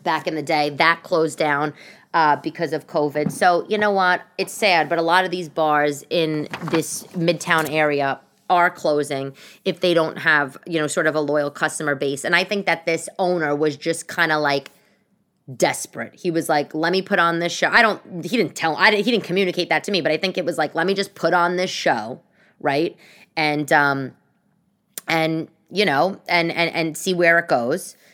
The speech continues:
and, and, and hope for the best, right? And the first night was great. The first night was a total success. The second night was a success. It was that third night that was just not the best attended.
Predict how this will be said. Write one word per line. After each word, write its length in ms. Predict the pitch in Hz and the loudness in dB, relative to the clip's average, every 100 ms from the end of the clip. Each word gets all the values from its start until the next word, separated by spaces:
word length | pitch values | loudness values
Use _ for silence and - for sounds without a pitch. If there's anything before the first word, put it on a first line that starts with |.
| _ _ _ _ 185 | _ _ _ _ 2
and, 360 | 185 185 185 - - | 4 4 0 -6 0
and, 240 | 190 190 | 0 2
and 160 | 185 202 | 0 2
hope 240 | 190 214 | 4 2
for 120 | 214 220 | 2 0
the 120 | 226 | 2
best, 380 | 320 143 - - | 2 0 -4 2
right? 340 | 170 247 - - - _ _ _ 262 | 4 4 0 -14 -20 _ _ _ 0
And 340 | 269 269 - | 2 0 0
the 80 | 269 | 0
first 340 | 294 302 302 | 4 2 2
night 220 | 302 302 | 0 0
was 180 | 277 285 | 0 -2
great. 280 | - 571 392 | 0 0 2
The 80 | 175 | 2
first 320 | 208 240 - | 2 2 2
night 220 | 247 233 | 0 2
was 340 | 233 247 226 - | 2 2 0 -2
a 80 | |
total 320 | 247 254 247 254 | 2 2 2 2
success. 500 | 277 - 311 247 - | -2 2 2 2 0
The 100 | 214 | 0
second 380 | 339 349 247 | 2 2 2
night 160 | 165 175 | 0 -2
was 160 | 165 160 | -2 -4
a 80 | |
success. 540 | 156 175 - 165 123 - | -4 -6 0 0 0 0
It 120 | 254 | 0
was 140 | 285 | 0
that 240 | 247 262 262 | 4 4 4
third 260 | 269 269 | 4 4
night 300 | 254 233 185 | 2 2 2
that 160 | 196 180 | 0 0
was 140 | 190 | -2
just 260 | 185 208 - | -4 -6 -4
not 260 | 190 185 185 | -2 -2 -4
the 80 | |
best 360 | 170 170 170 - | -2 -2 -2 -10
attended. 540 | 170 - 156 143 127 | -12 -6 -6 -2 -4